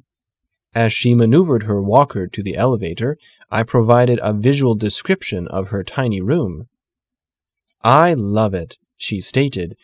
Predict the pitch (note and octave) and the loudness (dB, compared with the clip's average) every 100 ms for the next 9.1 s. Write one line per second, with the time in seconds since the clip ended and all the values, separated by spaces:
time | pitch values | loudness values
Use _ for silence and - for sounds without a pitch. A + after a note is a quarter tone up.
0 | _ - A2+ C3+ C3+ B2 G#3 D#3+ F#2 F2 | _ -6 0 2 2 2 0 0 -4 -4
1 | A2 G#2+ - A2+ A#2 - D3+ F#3+ - C3 | -6 -6 0 0 0 0 -2 -2 0 2
2 | C3 A#2 - G#2 G2+ E2 A#2+ C#3 - G#2+ | 2 0 -2 -6 -4 -2 -2 -2 -4 -6
3 | - G2 C3 E3+ F2+ F#2+ A#2 E2+ G#2+ A2 | -4 -2 0 -2 -4 -4 -4 -4 -4 -4
4 | - A3 F#2+ E2+ - _ _ _ _ _ | -4 -6 -6 -10 -14 _ _ _ _ _
5 | _ _ _ _ _ _ - C3 B2 G#2+ | _ _ _ _ _ _ -2 -2 0 0
6 | A#2 G3+ A3+ F#2 - _ _ _ - A#2+ | 2 2 2 -2 -6 _ _ _ -2 0
7 | D3 G#3 C3 - D#3+ B2 A2+ F3+ A#3 G#2 | 2 0 -2 -2 0 2 2 2 0 -6
8 | - _ _ _ A#2+ D3 - C3+ A3+ - | -12 _ _ _ -4 -2 -2 -2 -2 -4
9 | - | -10